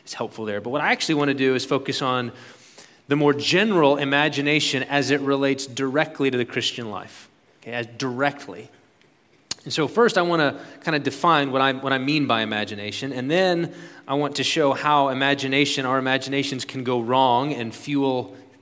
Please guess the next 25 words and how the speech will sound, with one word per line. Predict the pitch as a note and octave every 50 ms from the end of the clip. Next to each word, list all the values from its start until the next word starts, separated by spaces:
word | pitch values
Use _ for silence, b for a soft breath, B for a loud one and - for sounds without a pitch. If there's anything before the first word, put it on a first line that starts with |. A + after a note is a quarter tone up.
| _ _
sin. | - - - - - - C#3 B2+ A#2+ B2+ F3 F3+ B2 - _ _ _ _ _ _ B B B B B B B B B -
And | B2 C3+ D3+
then | E3+
I | E3+ E3
wanna | E3 D#3+ D3
talk | C#3+ - D#3 D3 C#3
about | D3 C3+ B2+ A2
one | C3 C#3 F3+ G#3 G#3 F#3+ F3
way | C#3+ B2+ B2 A#2+ A#2 A#2 A#2 A#2 A#2 B B B B B -
that | A#2+ C3+ C3
imagination | B2+ B2 C3 C#3 D3 D#3 D3 C3 C#3+ C#3 C#3 C#3 C#3 - D3 C3
can | - - - B2+ B2
directly | A2+ A#2+ B2 A#2+ B2 C#3+ D#3 D#3 D#3 - D#3+ D3+ D3+ D3+ -
and | A#2+ A#2 G#2+ -
practically | - - - C#3+ D3 C#3+ - - E3 C3+ - C3+ A#2+
serve | - - - - D3+ D3 D3 C#3
you | B2 C3 B2+ A#2+
in | A#2 A#2+
your | A#2 A2+
daily | A2 G2+ A2 A2 A2 G#2+
Christian | G#2+ - - G#2 - - - G#2 G2+
life. | G2 - - - -
That's | - A2+ A2+ - -
the | - -
goal. | G#2 - A2 -